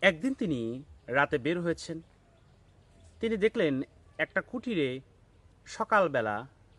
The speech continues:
তখনও ফজর হয় নাই, এমন একটা সময়ে একটা কুটিরে আলো জ্বলছে। হযরতে ওমরে ফারুক রাদিয়াল্লাহু তাআলা আনহু সেই বাড়িটার পাশে গেলেন। যাওয়ার পরে দেখলেন দুইটা ব্যক্তি কথা বলছে,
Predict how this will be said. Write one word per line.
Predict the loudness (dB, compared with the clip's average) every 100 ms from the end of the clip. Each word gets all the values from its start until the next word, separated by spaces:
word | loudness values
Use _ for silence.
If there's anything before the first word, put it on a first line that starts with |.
| -6
তখনও | -4 -2 -4
ফজর | -4 -2 -2
হয় | -2 0 0
নাই, | 0 -6 -10 -4
এমন | -2 -2
একটা | -4 -6
সময়ে | -6 -4 -4 -4 -8 -16 -20 _
একটা | -2 -2
কুটিরে | -6 -10 -4 -2
আলো | 0 -4
জ্বলছে। | -4 -8 -12 -20 -20 -20 -20 _ -20 -20 -20 -20 -14
হযরতে | -4 -2 -2
ওমরে | -2 -2 -4
ফারুক | -2 -2 0 -4
রাদিয়াল্লাহু | -2 -2 0 0 0
তাআলা | -6 -4 -4
আনহু | -6 -10 -14 -16 -20 -20
সেই | -4 -2
বাড়িটার | 2 0 0 -6
পাশে | -8 -8 -10
গেলেন। | -14 -16 -20 _ _ _ -20 -16 -2
যাওয়ার | 2 2
পরে | 0 -2
দেখলেন | -2 -2 -2 -2 -6 -10 -14 -2
দুইটা | -2 2 2
ব্যক্তি | 2 0 -2
কথা | -4 -4 -6
বলছে, | -6 -8 -8